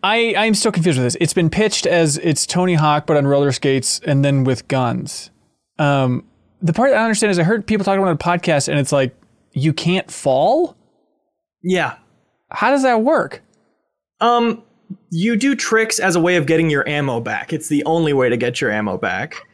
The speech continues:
Speaker 1: Okay.
Speaker 2: And it's true you can't fall, but it's still very Tony Hawk-y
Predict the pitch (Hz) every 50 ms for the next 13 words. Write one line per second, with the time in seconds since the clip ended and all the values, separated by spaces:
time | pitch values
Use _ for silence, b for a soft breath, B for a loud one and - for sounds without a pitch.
0 | _ - 147 151 - 151 127 - - - - - 160 160 160 160 151 - - _
1 | _ _ _ _ _ - - 190 170 - - - - 427 277 247 254 208 - 214
2 | 202 185 - - 185 180 196 233 240 226 202 190 196 - - - 233 254 233 220
3 | 226 214 202 196 196 190 185 185 180 165 160 156 156 165 165 175